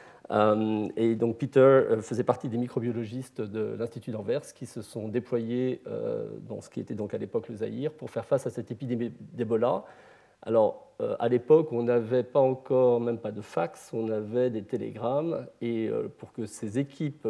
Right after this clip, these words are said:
qui associaient, euh, ceux du C D C d'Atlanta, hein, le groupe de réaction d'épidémie d'Atlanta, Anvers et l'Institut Pasteur, pour aller, euh, au cœur de, du Zaïre pour faire face à cette épidémie, alors que les seuls messages dont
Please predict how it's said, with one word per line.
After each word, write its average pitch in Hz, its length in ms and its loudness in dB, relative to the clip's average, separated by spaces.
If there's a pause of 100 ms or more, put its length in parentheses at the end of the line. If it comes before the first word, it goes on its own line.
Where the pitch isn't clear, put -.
(120)
qui 113 320 -4
associaient, 113 800 0
euh, 107 80 -6
ceux 123 180 -6
du 110 100 -6
C 120 140 -8
D 117 120 -6
C 123 140 -6
d'Atlanta, 110 460 -6
hein, 127 220 -6
le 104 320 -10
groupe 117 240 -10 (100)
de 104 160 -6 (180)
réaction 113 320 -2
d'épidémie 107 420 -8
d'Atlanta, - 500 -6 (720)
Anvers 131 360 8 (180)
et 127 60 2
l'Institut 120 340 0
Pasteur, 120 500 0
pour 120 260 0
aller, 131 580 4
euh, 110 240 2
au 117 120 0
cœur 123 520 4
de, 107 460 0
du 104 160 -8
Zaïre 120 440 0 (460)
pour 117 80 -8
faire - 160 0
face 143 180 4
à 131 60 2
cette 127 180 -6
épidémie, 127 400 -4
alors - 200 -2
que - 80 -8
les 107 80 -4
seuls 156 200 2
messages 135 520 0
dont 117 100 -8